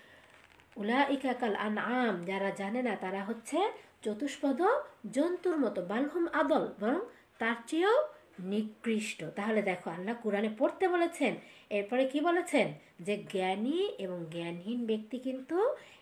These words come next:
এক নয়। কোরআনে আল্লাহ পাক আরও বলেছেন, "কুল হাল ইয়াস্তাউল আমা ওয়াল বাসির", যে বলুন যে অন্ধ ও দৃষ্টিমান ব্যক্তি কি সমান হতে পারে?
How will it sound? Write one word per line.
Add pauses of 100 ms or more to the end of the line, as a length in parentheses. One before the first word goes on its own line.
(140)
এক (160)
নয়। (300)
কোরআনে
আল্লাহ
পাক (100)
আরও
বলেছেন, (480)
"কুল
হাল
ইয়াস্তাউল
আমা
ওয়াল
বাসির", (840)
যে (300)
বলুন (400)
যে
অন্ধ
ও
দৃষ্টিমান
ব্যক্তি
কি
সমান
হতে
পারে?